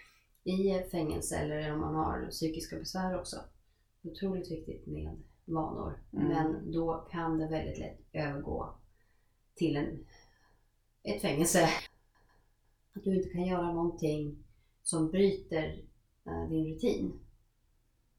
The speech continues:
Speaker 1: Om du får besök till exempel, så kanske du tackar nej till besöket för att du inte kan gå och träna på exakt den tid som du har tänkt dig, som du brukar gå och träna.
Speaker 2: Mm.
Speaker 1: Så det är också viktigt att kunna, kunna bryta de här vanorna. Man brukar prata om ungkarlar.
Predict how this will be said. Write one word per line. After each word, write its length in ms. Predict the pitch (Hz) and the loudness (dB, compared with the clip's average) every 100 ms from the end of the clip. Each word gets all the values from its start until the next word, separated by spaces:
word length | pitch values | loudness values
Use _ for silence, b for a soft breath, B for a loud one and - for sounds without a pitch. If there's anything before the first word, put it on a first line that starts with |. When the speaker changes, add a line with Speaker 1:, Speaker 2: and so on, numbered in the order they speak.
| _ _ | _ _
Speaker 1:
Om 240 | - 165 160 | -6 -2 -2
du 80 | |
får 180 | 160 165 | 0 0
besök 440 | 160 - 156 151 - | 2 2 2 0 -2
till 140 | 156 | -2
exempel, 400 | 151 156 147 156 | -2 -4 -2 -4
så 140 | - - | -4 -2
kanske 220 | 156 156 | -2 -2
du 60 | |
tackar 200 | - 156 | -4 -2
nej 200 | 160 190 | 0 0
till 80 | 190 | 0
besöket 500 | 170 - - - 131 | -4 -4 -6 -8 -10
för 80 | - | -8
att 120 | - | -6
du 100 | 147 | -4
inte 140 | 143 - | -4 -4
kan 260 | 156 156 | -6 -4
gå 80 | 151 | -2
och 140 | 143 | -2
träna 260 | 160 156 175 | 0 0 0
på 100 | 165 | -2
exakt 360 | 160 - - - | -4 -6 -10 -10
den 220 | - - | -8 -8
tid 220 | - - | -8 -10
som 220 | - - 147 | -12 -12 -10
du 100 | 151 | -8
har 100 | 139 | -8
tänkt 260 | 156 156 | -6 -8
dig, 180 | - - - _ _ _ _ | -8 -14 -18 _ _ _ _
som 140 | 80 78 | -8 -8
du 60 | |
brukar 280 | 80 - - | -6 -8 -8
gå 60 | - | -10
och 120 | - | -8
träna. 300 | - 82 - - _ _ | -8 -8 -10 -16 _ _
Speaker 2:
Mm. 200 | 156 151 - - _ _ _ _ _ _ _ _ _ | -2 -2 -4 -14 _ _ _ _ _ _ _ _ _
Speaker 1:
Så 140 | - | -6
det 60 | 165 | -6
är 40 | |
också 140 | 165 175 | -4 -4
viktigt 280 | 160 160 - | -4 -6 -10
att 240 | - - | -10 -8
kunna, 460 | 165 156 160 165 - - - _ _ _ _ _ - | -4 0 0 0 -4 -10 -20 _ _ _ _ _ -6
kunna 280 | 175 170 190 | 0 2 0
bryta 320 | 165 151 - - - - _ _ | 0 -2 -6 -10 -12 -20 _ _
de 80 | 165 151 | -8 -8
här 80 | 156 | -6
vanorna. 300 | - - - - | -6 -8 -10 -4
Man 140 | 196 | -2
brukar 220 | 220 214 | 0 0
prata 220 | 208 208 208 | -2 0 0
om 160 | 202 | 2
ungkarlar. 600 | 202 170 220 196 - - | 0 0 0 0 -2 -6